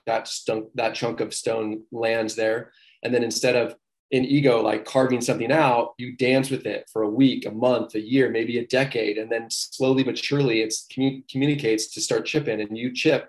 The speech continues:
and it's shaping you as much as you're shaping it. And when you get done carving that thing out, you don't know what it's gonna be in.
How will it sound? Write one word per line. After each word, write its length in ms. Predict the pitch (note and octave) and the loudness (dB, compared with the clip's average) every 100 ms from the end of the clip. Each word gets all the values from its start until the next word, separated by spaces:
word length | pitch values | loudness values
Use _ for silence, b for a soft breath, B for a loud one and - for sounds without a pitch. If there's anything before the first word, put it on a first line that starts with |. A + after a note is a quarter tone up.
| B B B - | B B B 0
and 100 | C3+ | 2
it's 120 | C#3+ | 4
shaping 380 | D3+ C#3+ C3+ A#2+ | 2 2 2 4
you 140 | C3 | 4
as 100 | B2 | 4
much 180 | A#2+ A2 | 0 -2
as 80 | G#2+ | -2
you're 120 | B2+ | 0
shaping 400 | - A#2+ A2+ A#2+ | 0 -2 0 2
it. 180 | C3+ A2 | 2 2
And 100 | A2 | 0
when 100 | B2+ | 0
you 80 | |
get 200 | C3 A2 | 2 0
done 240 | C3 B2 A#2 | 2 2 2
carving 280 | A#2+ A#2 A#2 | 0 0 -2
that 160 | G#2+ | -4
thing 180 | A2+ A2+ | -2 2
out, 380 | C3+ B2+ A2+ - - _ _ _ | 4 4 2 -2 -10 _ _ _
you 80 | D3 | 4
don't 180 | D#3 A#2+ | 4 6
know 260 | C3+ G#3+ | 6 6
what 160 | D3 A2+ | 6 4
it's 120 | G#2+ | -2
gonna 180 | - G#2 | -4 -6
be 260 | G2 G2 F#2+ | -4 -6 -6
in. 160 | F#2+ | -10